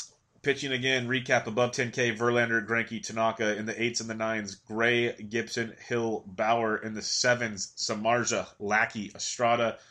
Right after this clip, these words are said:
Down below, Newcomb, Richards, Romano, Ubaldo. Let's take a look at your B V P and send you on your way. Caleb Joseph, five for twelve versus Cobb. Mark Trumbo, five for eighteen, two doubles. Seth Smith, six for twenty, two doubles.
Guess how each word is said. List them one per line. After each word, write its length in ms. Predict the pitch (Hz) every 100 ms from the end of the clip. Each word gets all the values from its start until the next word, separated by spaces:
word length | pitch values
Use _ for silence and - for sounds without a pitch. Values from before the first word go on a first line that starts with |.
| _ _ _ _ _ _
Down 200 | 123 147
below, 440 | 147 127 101 90 -
Newcomb, 540 | 110 127 131 123 123 120 _ _ _ _
Richards, 580 | 113 123 127 117 107 -
Romano, 720 | 107 110 107 110 113 110 107 104
Ubaldo. 720 | 107 95 92 117 120 117 113
Let's 160 | 110 -
take 200 | 120 117
a 40 |
look 140 | 120
at 40 | 113
your 100 | 101
B 180 | 98 117
V 140 | 110
P 280 | 101 120 113
and 120 | 98
send 280 | - 120 117
you 100 | 107
on 200 | 110 113
your 140 | 98
way. 420 | 92 107 110 104 95 - _ _ _ _
Caleb 240 | - 139 120
Joseph, 380 | 123 123 120 110
five 240 | 120 117
for 100 | 110
twelve 380 | - 123 113 107
versus 220 | 104 -
Cobb. 420 | - 110 107 98
Mark 200 | 104 101
Trumbo, 420 | - 120 113 107
five 340 | 101 107 107 104
for 100 | 107
eighteen, 340 | 101 - 113
two 180 | 104 107
doubles. 580 | 95 107 107 104 98 -
Seth 180 | 110 104
Smith, 300 | - 117 -
six 200 | 113 -
for 120 | 101
twenty, 360 | - 117 120
two 200 | 107 -
doubles. 500 | 104 107 104 98 92